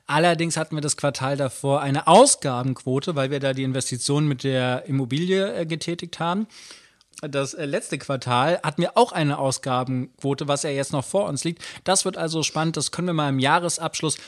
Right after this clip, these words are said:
können wir einfach mal zwanzig zweiundzwanzig und zwanzig einundzwanzig übereinander legen und dann einmal gucken, was, ähm, ist denn davon jetzt vielleicht ein Inflationseffekt? Was ist denn davon, dass wir jetzt zu viert sind? Und was ist denn davon, dass wir vielleicht, ja, unsere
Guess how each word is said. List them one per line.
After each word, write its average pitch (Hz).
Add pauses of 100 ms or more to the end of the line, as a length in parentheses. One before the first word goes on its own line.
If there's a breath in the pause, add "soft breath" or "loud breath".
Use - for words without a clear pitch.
(120)
können 151
wir 156
einfach 147
mal 147
zwanzig 135
zweiundzwanzig 156
und 135
zwanzig 131
einundzwanzig 143 (240)
übereinander 165
legen 170
und 165
dann 147
einmal 151
gucken, 175 (480 loud breath)
was, 135 (260)
ähm, 151
ist -
denn 151
davon 143
jetzt 139
vielleicht 139
ein 151
Inflationseffekt? 156
Was 139
ist 143
denn 143
davon, 139
dass -
wir 135 (360 loud breath)
jetzt 131
zu 123
viert 190
sind? 175
Und 143
was 147
ist 156
denn 143
davon, 131
dass 127
wir 127
vielleicht, 127 (320 loud breath)
ja, 143
unsere 135